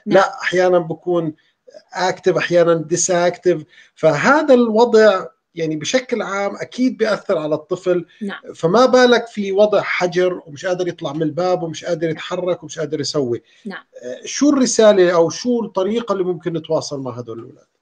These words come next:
Speaker 2: آه، هذه، هذا م-، هذا يعني مشكلة بحد ذاتها للأسف. يعني نحن، آه، وهذا بعاني هلأ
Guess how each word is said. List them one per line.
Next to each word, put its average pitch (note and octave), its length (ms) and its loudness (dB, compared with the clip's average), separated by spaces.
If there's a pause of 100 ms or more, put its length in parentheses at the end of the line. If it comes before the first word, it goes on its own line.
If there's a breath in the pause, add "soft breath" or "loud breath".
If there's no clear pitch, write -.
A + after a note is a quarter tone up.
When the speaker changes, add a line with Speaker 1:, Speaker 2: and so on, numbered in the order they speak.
(140)
Speaker 2:
آه، A#3 220 -6
هذه، D#4 480 -8
هذا C#4+ 300 -10
م-، C#4 80 -8 (160)
هذا A#3+ 420 -12 (240)
يعني G3+ 400 -10
مشكلة A#3 420 -10
بحد A3 360 -16
ذاتها G#3+ 360 -10
للأسف. G#3 540 -16
يعني G3 300 -10
نحن، B3 280 -10
آه، G#3+ 520 -10
وهذا A#3+ 320 -10
بعاني A3+ 440 -10
هلأ A#3 300 -18